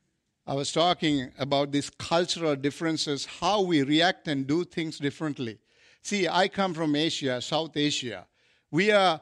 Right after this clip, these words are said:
we are taught and, and we learn things differently. You know, then I come to Canada, you know, um, you learn things differently. I remember the first time when I went to Acts Seminary,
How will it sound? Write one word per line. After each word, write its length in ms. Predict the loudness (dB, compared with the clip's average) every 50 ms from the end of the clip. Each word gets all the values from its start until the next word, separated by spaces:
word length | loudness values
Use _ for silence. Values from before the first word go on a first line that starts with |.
| -6 _ _
we 180 | 0 2 4 4
are 100 | 4 2
taught 520 | 0 0 2 4 4 4 2 0 0 -2
and, 260 | -2 0 0 -2 -4 -8 _ _ -4
and 300 | -2 0 0 -2 -2 0
we 140 | 0 0 2
learn 400 | 4 4 4 4 4 2 2 0
things 260 | -2 -2 -2 -2 -4
differently. 680 | -2 -2 -2 -2 -2 -4 -4 -4 -4 -6 -12 -16 -16 -18 _ _ _ _ _ _ _ _ _ _ _ _
You 100 | 0 2
know, 160 | 2 2 0 2
then 200 | 2 4 4 4
I 120 | 4 2
come 260 | 2 2 0 0 0 -2
to 100 | -6 -4
Canada, 580 | 0 2 4 4 4 4 2 0 -2 -4 -10 _ _ _ _ _ _ _ _ _ _ _
you 140 | 0 0 2
know, 260 | 2 0 -2 -4 -8 -12 _ _ _ _ _ _ _ _ 0
um, 500 | 2 2 2 2 0 -2 -4 -8 -12 -18 _
you 220 | -2 0 2 4 6
learn 260 | 6 6 6 4 2
things 380 | 0 0 -2 -2 -2 -6 -6
differently. 720 | 0 0 0 0 0 -2 -2 -2 -2 -4 -6 -8 -8 -10 -14 _ _ _ _ _ _ _ -20 -20 _ _ _ _ _ _ _ 0
I 120 | 2 4
remember 420 | 4 6 6 6 4 4 4 4
the 140 | 4 2 0
first 340 | 0 0 0 0 0 0 2
time 320 | 4 6 6 6 6 4
when 100 | 4 4
I 140 | 6 6 4
went 240 | 4 4 2 2 0
to 100 | 0 2
Acts 280 | 4 4 4 2 0 -2
Seminary, 680 | -2 0 0 2 2 2 2 2 2 2 0 -2